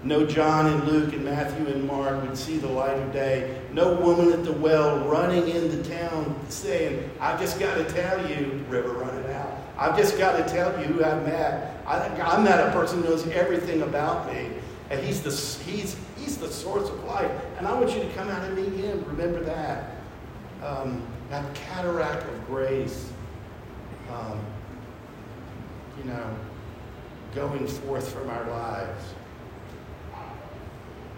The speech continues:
Um, how do we let that river surge into us and through us and beyond us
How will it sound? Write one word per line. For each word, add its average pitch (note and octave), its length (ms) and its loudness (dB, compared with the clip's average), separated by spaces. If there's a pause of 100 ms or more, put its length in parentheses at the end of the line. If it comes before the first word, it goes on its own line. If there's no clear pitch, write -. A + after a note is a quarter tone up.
(920)
Um, C3 340 -8
how A3+ 200 -4
do A#3+ 180 -2
we C#3 280 -2
let - 460 -2
that C#3 400 0 (140)
river D#3+ 400 4
surge D#3 720 0 (560)
into E3+ 560 2
us B2 360 2
and B2 140 -4
through D#3+ 480 0
us - 160 2
and B2 160 -4
beyond C#3 580 -4
us - 380 -6